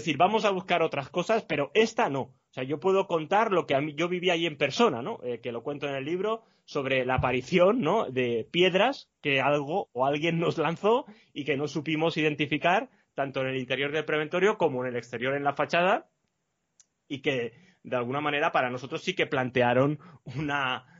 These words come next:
un, eh, bueno, pues, eh, cierto desasosiego y que sí que nos plantearon un cierto enigma, ¿no? Porque no supimos nunca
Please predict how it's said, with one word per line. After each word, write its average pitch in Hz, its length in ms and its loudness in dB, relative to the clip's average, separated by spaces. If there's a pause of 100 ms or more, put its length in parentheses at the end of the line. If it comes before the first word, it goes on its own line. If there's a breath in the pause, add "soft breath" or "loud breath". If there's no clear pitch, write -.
(180 soft breath)
un, 143 760 -6
eh, 113 480 -2
bueno, 143 320 -2
pues, - 340 -2
eh, 123 120 4
cierto 147 340 4
desasosiego 151 600 4
y 226 60 4
que 147 100 -2
sí 127 140 -4
que 143 100 0
nos 151 120 2
plantearon 131 540 0
un 127 160 -4
cierto 120 320 0
enigma, 139 420 2
¿no? 170 120 4
Porque 143 240 2
no 131 120 4
supimos 147 400 2
nunca 156 420 0